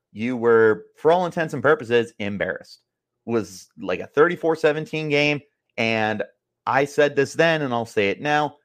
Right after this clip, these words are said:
The box score and the final score was very much not indicative of the way that that game went. A S U was a lot more competitive than you would think, but they still got spanked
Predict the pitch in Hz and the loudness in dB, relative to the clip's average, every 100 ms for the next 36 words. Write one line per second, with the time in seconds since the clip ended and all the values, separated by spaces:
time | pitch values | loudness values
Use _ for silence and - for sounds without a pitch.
0 | _ - 110 127 117 110 104 _ _ _ | _ -14 -8 -6 -4 -6 -8 _ _ _
1 | _ 139 151 170 - 160 165 160 160 - | _ 2 2 0 -2 0 4 4 4 2
2 | 120 113 110 - 135 135 - 131 131 127 | -4 -4 -6 -4 -2 -4 -6 -4 -2 -2
3 | _ _ _ 110 113 110 101 90 90 _ | _ _ _ 0 2 4 2 -2 -12 _
4 | 95 131 143 147 135 127 127 - 101 123 | -4 -2 0 -2 -2 -4 -4 -8 -2 -2
5 | 139 127 127 123 120 117 107 107 117 117 | -2 -2 -2 0 2 0 0 -2 2 0
6 | 104 98 113 104 101 90 92 147 143 _ | 0 -2 -2 -2 -6 -6 -2 -2 -4 _
7 | _ _ 123 123 113 123 117 107 90 87 | _ _ 0 0 -2 -4 -2 -2 -2 -4
8 | 117 - 120 117 98 120 123 120 110 107 | -4 -4 -4 -6 -4 -2 -2 -2 -8 -8
9 | 95 87 - 185 170 _ _ _ - 147 | -10 -12 -6 -6 -6 _ _ _ -4 -4
10 | 131 - - 170 151 110 - - 98 - | -4 -8 -6 -4 -2 -4 -6 -12 -12 -12
11 | _ | _